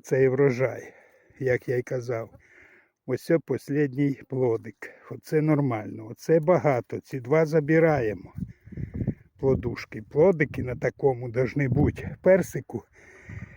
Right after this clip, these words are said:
Ну, скажу так, сім-десять сантиметрів. Сім-десять сантиметрів.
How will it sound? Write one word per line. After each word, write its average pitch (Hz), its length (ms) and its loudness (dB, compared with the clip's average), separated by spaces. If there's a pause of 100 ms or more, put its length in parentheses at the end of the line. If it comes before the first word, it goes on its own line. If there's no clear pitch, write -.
(1120)
Ну, 214 140 4
скажу 165 380 4
так, 123 300 -4
сім-десять 156 720 0
сантиметрів. 135 760 -2 (1080)
Сім-десять 165 720 0
сантиметрів. 127 760 -4